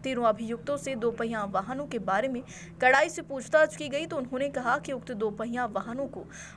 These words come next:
उन्होंने उन्नाव, कानपुर सहित अलग-अलग जनपदों से चोरी किए हैं। चोरी किए गए वाहनों में स्कूटी,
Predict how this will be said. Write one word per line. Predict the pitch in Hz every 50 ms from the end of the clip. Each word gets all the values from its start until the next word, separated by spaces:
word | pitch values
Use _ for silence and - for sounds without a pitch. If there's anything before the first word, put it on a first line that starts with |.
| - -
उन्होंने | 277 254 240 311 330 359 381
उन्नाव, | 370 - - 240 240 247 247 262 277 269 - - -
कानपुर | 240 220 220 214 - 269 262 240
सहित | - - 208 214 220 - - - - - - - -
अलग-अलग | - 285 320 330 349 370 359 359 277 247
जनपदों | 208 - 247 247 240 226 277 277 277 320 320
से | 285 - 247 240 254 254
चोरी | - 233 208 196 190
किए | 185 - - 170 175
हैं। | - - 165 - - - - - - - - - - - - - - - - -
चोरी | - 247 240 240 240
किए | 240 254 233
गए | 220 247 247
वाहनों | 220 208 208 220 233 240 277 285
में | 285 262
स्कूटी, | 254 - - 262 269 269 330 269 -